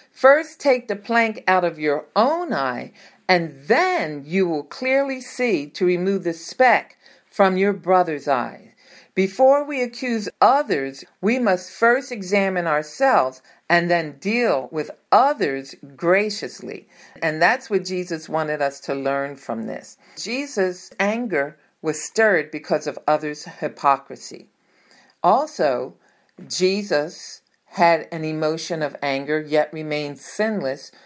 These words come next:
when he saw greed. Nothing is more telling of Jesus' outward expression of anger than when he drove out the money changers. Using the church as a vehicle for economic activity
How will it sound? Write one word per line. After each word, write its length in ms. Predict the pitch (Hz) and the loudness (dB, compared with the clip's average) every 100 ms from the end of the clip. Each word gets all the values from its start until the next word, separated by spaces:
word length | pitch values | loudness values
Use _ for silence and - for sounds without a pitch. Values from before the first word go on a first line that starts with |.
| _ - | _ -6
when 180 | 151 156 | -4 -4
he 100 | 156 | -6
saw 360 | - 131 131 | 0 2 2
greed. 760 | 147 165 214 226 175 117 104 - _ _ _ _ _ _ - | -2 -2 -2 -2 -4 -6 -12 -18 _ _ _ _ _ _ -8
Nothing 480 | 175 202 285 381 320 | 2 2 2 -2 -2
is 160 | 226 202 | -2 0
more 180 | 190 | 0
telling 460 | 190 214 180 170 151 | 0 -2 0 0 -2
of 120 | 139 | -6
Jesus' 500 | 139 165 165 143 - - | -4 -2 -2 -6 -12 0
outward 360 | 160 180 165 151 | 2 2 -2 -6
expression 560 | 147 - 156 147 - | -8 -2 -2 0 -4
of 140 | 139 - | -10 -8
anger 460 | 139 131 127 120 - _ - _ | -6 -6 -4 -6 -8 _ -20 _
than 140 | 151 156 | -2 0
when 140 | 165 | 0
he 120 | 165 | -2
drove 520 | 170 143 175 214 247 214 | -6 2 4 4 0 0
out 280 | 180 165 165 | 2 2 0
the 80 | 160 | -6
money 360 | 147 143 139 | -4 -6 -6
changers. 720 | 143 - 123 127 123 - - - - - - _ | -8 -6 -4 -6 -8 -12 -18 -20 -20 -20 -20 _
Using 420 | 180 233 285 311 | 0 0 0 -2
the 140 | 277 254 | 0 -2
church 400 | - 240 226 220 | 0 2 2 2
as 260 | 185 175 | 2 2
a 80 | 165 | 0
vehicle 500 | 156 196 208 202 170 | -2 0 0 0 -2
for 280 | 165 156 - | -2 -4 2
economic 920 | 185 196 214 180 180 180 175 151 - - | 0 2 -4 -2 0 0 0 -6 -8 -2
activity 840 | 160 156 - - 220 220 143 131 | 0 0 -8 -4 -2 -2 -4 -8